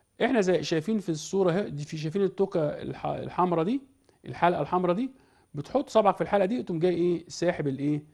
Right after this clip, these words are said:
ساحب التيلة دي لبره. لان التيلة دي عشان لما اجي اشيل الطفاية، المقبض ده والمقبض ده لما اضغطهم على بعض، المادة اللي جوه اللي بتطفي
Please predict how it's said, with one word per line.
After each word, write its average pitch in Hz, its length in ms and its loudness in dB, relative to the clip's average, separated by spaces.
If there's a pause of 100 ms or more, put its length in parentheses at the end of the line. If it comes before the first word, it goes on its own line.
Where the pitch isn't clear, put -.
(100)
ساحب 156 300 -4
التيلة 160 240 0
دي 147 100 -2
لبره. 123 480 0 (520)
لان 170 200 2
التيلة 240 300 4
دي 240 180 4
عشان 202 200 2
لما 202 140 2
اجي 208 40 2
اشيل 214 160 -2
الطفاية، 214 540 0
المقبض 156 480 -2
ده 143 140 0
والمقبض 151 380 -2
ده 147 120 -2
لما 135 160 -2
اضغطهم 180 340 -2
على 170 140 2
بعض، 196 280 4 (500)
المادة 165 520 0
اللي 139 280 0
جوه 170 340 4
اللي 135 100 -2
بتطفي 220 540 -2